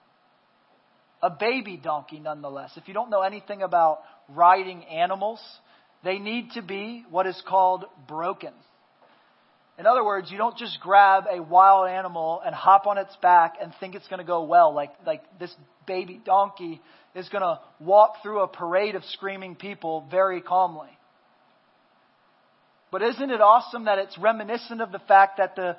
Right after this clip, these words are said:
scripture tells us elsewhere in Romans that even creation groans with anticipation that God will come and make all things new? The psalmist writes, "The heavens declare the glory of God.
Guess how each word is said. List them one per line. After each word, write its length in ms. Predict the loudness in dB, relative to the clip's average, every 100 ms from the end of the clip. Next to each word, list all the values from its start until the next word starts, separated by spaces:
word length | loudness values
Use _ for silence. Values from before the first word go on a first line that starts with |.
| _
scripture 460 | -10 -8 -8 -10 -14
tells 380 | 2 2 2
us 160 | -4 -8 0
elsewhere 520 | 0 0 -6 -4 -4
in 120 | -6
Romans 400 | -6 -6 -8 -12 0
that 240 | 2 2
even 320 | -8 -10 -10
creation 800 | -10 -8 -6 -4 -4 -4 -8 -10 -14 _ _ _
groans 760 | -12 -2 0 2 2 0 -6 -12
with 180 | -12
anticipation 880 | -8 -8 -10 -16 -16 -12 -10 -10 -10
that 160 | -12 0
God 240 | 4 4
will 120 | 0
come 260 | -12 -12 -12
and 100 | -14
make 200 | -18 -12
all 180 | -12 -12
things 240 | -18 -20 -20
new? 100 | -20 -20 _ _ _ _ _ _ _ _ _ _ _ _ _ _ _ _ _ _ _ _ _ _ _
The 60 | -20
psalmist 520 | 0 4 4 0 0
writes, 240 | 0 0
"The 100 | -6
heavens 800 | -8 -4 2 2 2 -8 -12 -20
declare 520 | -18 -18 -8 -4 -4 -6
the 80 |
glory 380 | -12 -8 -6 -8
of 120 | -12
God. 320 | -6 -4 -4